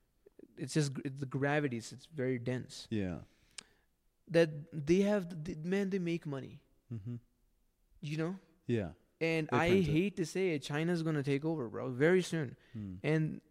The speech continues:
Speaker 1: there's nothing we can do about it. You know?
Speaker 2: Mm-hmm.
Speaker 1: So, as much as I, I want,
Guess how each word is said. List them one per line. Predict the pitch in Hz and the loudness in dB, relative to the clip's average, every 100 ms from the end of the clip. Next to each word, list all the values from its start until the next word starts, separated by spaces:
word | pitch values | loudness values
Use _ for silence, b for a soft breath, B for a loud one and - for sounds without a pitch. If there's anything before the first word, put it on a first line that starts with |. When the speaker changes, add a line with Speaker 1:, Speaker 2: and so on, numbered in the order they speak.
| - | 0
Speaker 1:
there's | 147 147 | 4 4
nothing | 147 147 165 208 | 4 2 4 4
we | 185 | 4
can | 151 | 2
do | 151 | 0
about | 175 - | -2 -6
it. | - - _ _ _ _ _ _ _ _ _ | -12 -18 _ _ _ _ _ _ _ _ _
You | 135 139 | 0 0
know? | 170 - _ | 0 -4 _
Speaker 2:
Mm-hmm. | 120 127 139 _ _ _ _ | -4 -4 -6 _ _ _ _
Speaker 1:
So, | - - 156 135 127 - - _ _ _ _ _ _ _ _ | -8 2 4 4 0 -4 -12 _ _ _ _ _ _ _ _
as | 139 147 | 4 4
much | 139 143 160 | 4 4 4
as | 170 151 | 4 4
I, | 143 | 4
I | 127 123 127 | 4 4 2
want, | 123 123 135 147 139 | 4 2 4 2 0